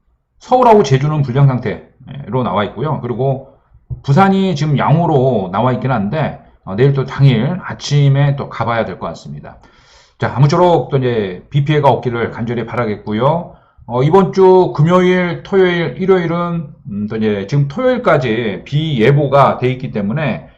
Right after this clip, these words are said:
어, 경주로 상태는 정확하게 이제 판단을 해 주셔야 될 것 같아요. 어, 그리고, 어, 지금까지 이제 좀, 어, 건조주로 해서 계속 경주가 진행이 되면서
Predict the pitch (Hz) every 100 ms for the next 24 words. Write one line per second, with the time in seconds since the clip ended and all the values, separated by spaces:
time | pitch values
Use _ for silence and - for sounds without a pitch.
0 | _ - 85 - 139 185 220 196 190 190
1 | 185 185 180 202 160 139 160 151 139 123
2 | 117 - 202 190 175 170 117 95 - -
3 | 190 175 - 131 160 127 110 95 - 85
4 | 92 175 - - _ - 90 - 135 156
5 | 165 165 - _ _ _ _ _ 110 107
6 | 107 170 190 170 160 156 160 151 110 -
7 | - _ _ _ - - - - 139 190
8 | 262 208 202 196 180 143 175 165 135 107
9 | 127 151 - 135 156 143 156 151 147 143
10 | 147 139 123 117 110 107 160 98 -